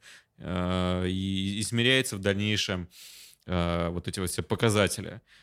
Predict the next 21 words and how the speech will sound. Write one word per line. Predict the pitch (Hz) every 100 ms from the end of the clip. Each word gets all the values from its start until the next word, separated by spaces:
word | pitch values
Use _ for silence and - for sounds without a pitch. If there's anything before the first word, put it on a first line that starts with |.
| _ _ _ 127 -
Э, | - 80 76 - 82 -
то | 113
же | 113
самое | 147 131 113 101
касается | 101 - 101 - 90
как | 92
бы | 90
с | -
прохождением | - 107 113 110 110
лабиринтов, | 98 95 110 135 185 170 151 131
там | 117 107 95
тест | 117 104 -
«Открытое | - 101 98 98
поле» | 95 160 170 139 107 101 101
и | 98
многие-многие | 107 117 104 101 104 101
другие | 95 104 101 95
методы, | 104 107 90 92
применяющиеся | 98 98 95 87 170 - -
в | 95
нейробиологии. | 98 101 101 117 143 190 151 135